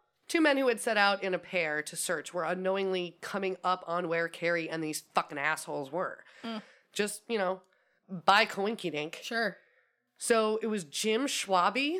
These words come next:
Speaker 1: weirdly enough, he was from Wisconsin.
Speaker 2: Mm.
Speaker 1: Yeah, and a man named Alan Goldstein. They were both ranchers in the same place. Uh, Alan worked specifically with the horses. She talks a little bit about him at the beginning of the podcast, how they used to hang out.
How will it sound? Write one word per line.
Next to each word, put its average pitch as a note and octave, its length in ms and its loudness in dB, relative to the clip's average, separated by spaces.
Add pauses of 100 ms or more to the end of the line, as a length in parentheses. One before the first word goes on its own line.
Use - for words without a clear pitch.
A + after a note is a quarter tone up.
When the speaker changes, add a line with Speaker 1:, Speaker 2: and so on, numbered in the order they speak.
(100)
Speaker 1:
weirdly G3 380 0
enough, G3 260 0
he F#3 100 -6
was E3+ 80 -4
from F3 160 -2
Wisconsin. D#3+ 560 -4 (140)
Speaker 2:
Mm. A4 40 -4 (640)
Speaker 1:
Yeah, F#3+ 320 2 (160)
and G#3 240 -2
a F#3+ 60 -2
man F#3+ 180 2
named G3+ 200 -2
Alan G#3 380 0
Goldstein. G3 680 -2 (680)
They A3+ 100 4
were A3 80 2
both A3+ 240 -2
ranchers G#3+ 680 -2 (120)
in G3+ 80 -2
the G3+ 60 -2
same G3+ 280 -4
place. G3 520 -4 (220)
Uh, F3 300 2
Alan F#3+ 360 0
worked G3 220 -2
specifically G#3 540 -6
with G3 120 -4
the F#3+ 60 -6
horses. G#3 540 -4
She - 140 -8
talks F3 260 -4
a F#3 40 -8
little F#3 180 -4
bit F3+ 120 0
about E3+ 240 0
him F3 400 -4
at E3+ 80 -10
the E3+ 60 -10
beginning F3 260 -4
of F3 100 -4
the E3+ 80 -10
podcast, D#3+ 760 -4
how F3 80 -8
they E3+ 120 -2
used F3 220 -4
to F3+ 60 -4
hang E3 240 -4
out. D#3+ 260 -2